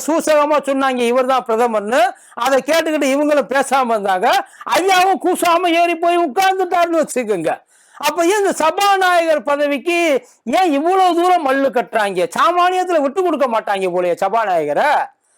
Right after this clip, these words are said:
இந்த சபாநாயகர் சேர்ல எந்த கட்சி உட்காருதோ அந்த கட்சிக்கு மத்த கட்சி எல்லாம் கிட்டத்தட்ட அடிமை மாதிரி.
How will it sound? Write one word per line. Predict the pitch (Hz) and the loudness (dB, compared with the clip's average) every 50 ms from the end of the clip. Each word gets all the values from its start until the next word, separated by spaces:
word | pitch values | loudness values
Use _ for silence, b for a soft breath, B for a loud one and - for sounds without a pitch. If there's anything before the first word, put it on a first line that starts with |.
| _ _ _ _ _ _ - | _ _ _ _ _ _ -12
இந்த | 196 - - | -6 -2 0
சபாநாயகர் | 240 262 311 330 339 349 330 320 302 285 269 254 - - | 0 2 2 2 2 2 2 2 2 2 2 0 0 0
சேர்ல | 240 240 233 226 202 196 220 | 0 0 0 2 0 0 0
எந்த | 254 277 320 277 - 226 | 0 -2 -2 -2 -2 -2
கட்சி | 196 - - 240 202 170 | -4 -2 -2 -2 -2 -2
உட்காருதோ | 147 - - 202 165 143 131 127 127 143 170 196 233 254 240 _ b b b b b b b b | -2 -4 -4 -2 -2 -2 -4 -4 -2 -2 0 0 0 -2 -4 _ b b b b b b b b
அந்த | - - 202 262 294 330 339 285 247 - | -4 -4 -2 -2 -2 -2 -2 -2 -2 -2
கட்சிக்கு | 208 190 - - 220 - - 285 359 359 285 | -4 -4 -4 -4 -6 -4 -2 -2 -2 -2 -2
மத்த | 254 - - 226 - 226 | -2 -2 -4 -2 0 0
கட்சி | 214 - - - 330 240 202 | -2 -2 -2 -2 -2 0 0
எல்லாம் | 196 240 311 302 311 - | 0 0 -2 -2 -2 -2
கிட்டத்தட்ட | 302 247 170 - _ - 339 285 214 - - 175 147 - - 294 339 320 - - 185 | -4 -4 -4 -6 _ -4 -4 -4 -2 -4 -6 -8 -6 -4 -4 -4 -4 -4 -4 -4 -4
அடிமை | 165 160 190 262 294 311 277 190 143 120 110 | -4 -4 -4 -4 -4 -4 -4 -4 -6 -8 -10
மாதிரி. | 110 127 151 170 165 - | -8 -6 -4 -4 -6 -8